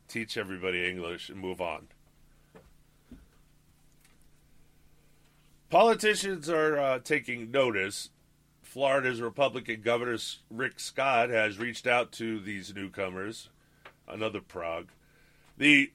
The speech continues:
<clears throat> state has opened reception centers where Puerto Ricans can apply for food stamps and Medicaid, the federal health care system for the poor. Governor Scott has asked for an additional one hundred million dollars in state spending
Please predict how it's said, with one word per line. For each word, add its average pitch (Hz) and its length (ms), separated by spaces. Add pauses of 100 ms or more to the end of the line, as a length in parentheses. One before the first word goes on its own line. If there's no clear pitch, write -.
(100)
<clears throat> 185 200
state 196 340
has 165 180
opened 160 380
reception 135 500
centers 131 480
where 123 160
Puerto 139 320
Ricans 120 480
can 117 300
apply 113 260
for 107 140
food 185 280
stamps 180 440
and 165 240
Medicaid, 95 560 (520)
the 110 100
federal 135 320
health 143 220
care 139 200
system 147 480
for 127 200
the 127 100
poor. 92 440 (540)
Governor 113 220
Scott 139 340
has 135 160
asked 147 300
for 139 100
an 139 60
additional 143 440
one 135 220
hundred 139 360
million 156 360
dollars 127 400
in 110 100
state 131 320
spending 107 560